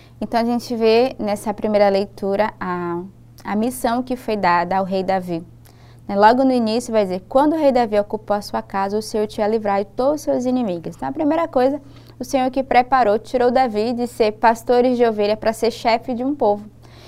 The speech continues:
E o Senhor que vai conduzindo ao longo de toda essa leitura a Davi, que vai pastorear o povo de Israel.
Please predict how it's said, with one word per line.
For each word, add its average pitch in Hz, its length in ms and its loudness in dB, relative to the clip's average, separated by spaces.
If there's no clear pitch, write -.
E 262 60 2
o 262 60 4
Senhor 294 240 8
que 294 100 2
vai 269 160 8
conduzindo 269 600 2
ao 247 80 4
longo 233 200 2
de 226 80 -6
toda 233 200 0
essa 254 220 -2
leitura 247 680 0
a 208 540 2
Davi, 226 380 2
que 233 100 -8
vai 220 140 2
pastorear 269 720 2
o 233 40 0
povo 220 320 -4
de 190 80 -8
Israel. 180 460 -2